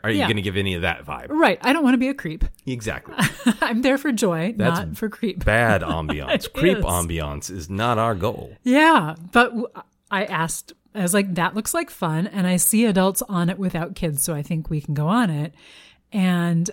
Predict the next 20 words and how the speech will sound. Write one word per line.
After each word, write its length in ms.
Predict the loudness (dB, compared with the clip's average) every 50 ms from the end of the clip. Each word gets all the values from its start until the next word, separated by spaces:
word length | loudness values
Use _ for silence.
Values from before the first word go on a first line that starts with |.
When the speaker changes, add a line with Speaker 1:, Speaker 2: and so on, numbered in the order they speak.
| -4
Speaker 2:
um, 560 | -2 0 0 2 2 2 2 0 0 -2 -4 -8 _ _ _ _ _ _ _ _ _ _ _ _ _ -20 _ _ -10 -10
asked, 340 | -6 -4 -2 -4 -4 -4 -6
and 120 | -6 -4
I 40 | -2
was 120 | -2 -2
like, 100 | -4 -6
"Can 180 | -8 -8 -6 -6
we 120 | -6 -6
go 160 | -6 -4 -2 -2
on 160 | 0 0 0
it?" 180 | 0 -2 -4
And 100 | -8 -8
they're 120 | -8 -8 -12
like, 200 | -14 -16 -18 _ _ _ _
"Oh, 100 | -14 -12
yeah." 280 | -12 -12 -6 -6 -6 -6 -6 -10 -12 -10 -8 0 2
<laughs> 500 | 2 2 4 2 2 2 2 0 0 -2 -2 -2 -2 -2 -2 -4 -4 -4 -6 -6 -6 -4 -6 -6 -6 -6 -16 -2 4
Um, 400 | 6 6 6 6 6 2 0 -2 0
and 200 | 2 4 4 4
then 400 | 4 6 6 6 6 6 4 2